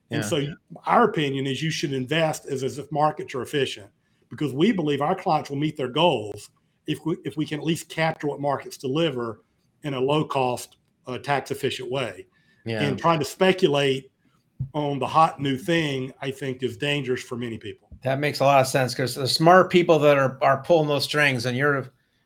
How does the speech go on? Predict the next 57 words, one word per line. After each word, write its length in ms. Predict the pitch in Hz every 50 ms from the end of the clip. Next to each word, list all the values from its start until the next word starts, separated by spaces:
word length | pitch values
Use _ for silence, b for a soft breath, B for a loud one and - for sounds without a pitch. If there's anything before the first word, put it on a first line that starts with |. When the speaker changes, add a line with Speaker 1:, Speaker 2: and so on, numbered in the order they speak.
| _ _ _ -
Speaker 2:
you're 100 | 143 147
not 160 | 151 151 147
gonna 120 | 160 143 139
get 140 | 143 135 131
ahead 180 | 123 143 135
of 80 | 135 120
them, 200 | 127 127 120 117
I 40 | 113
don't 180 | 113 117 113 -
think. 220 | - 117 117 120
That 200 | 131 123 123 -
makes 200 | 127 120 113 -
a 60 | - 117
lot 160 | 113 117 113
of 80 | 107
sense. 300 | - - 120 110 104 -
Thank 200 | - 131 131 127
you 60 | 127 110
for 140 | - 113
that. 300 | 107 107 104 104 104 - _ _ -
Yeah. 200 | 123 123 117 107 -
Speaker 1:
Yeah. 120 | 131 110 - b b b b -
Speaker 2:
I, 80 | - - -
I 60 | 180
know 100 | 185 226
you 120 | 254 262
got 100 | 240 226
a 80 | 202 -
book 180 | 226 247 240 208
out. 280 | 185 185 180 185 175
Before 220 | 175 170 - 208 208
we 80 | 214 196
close 220 | 190 208 208 190
the 60 | 190 175
show, 260 | - - 214 214 190
let's 180 | 170 180 175
talk 160 | - 190 190 185
about 180 | 180 180 180 170
your 80 | 165
book 140 | 151 196 -
for 60 | -
a 20 | -
second. 200 | - 135 131 127
You 40 | 139
got 100 | 165 156
a 60 | 156
copy 300 | - - 175 175 180 170
handy 240 | 170 180 190 190 185
or 60 | 165
not? 260 | 147 135 113 113 - _ _ -
You 80 | 135
got 500 | - _ _ _ _ - 180 202 196 190
Speaker 1:
Uh, 20 | 180
yeah, 320 | 185 220 269 277 190 -
sure 220 | - - 202 202
do. 240 | 190 220 220 196 196
Speaker 2:
Yeah, 80 | 190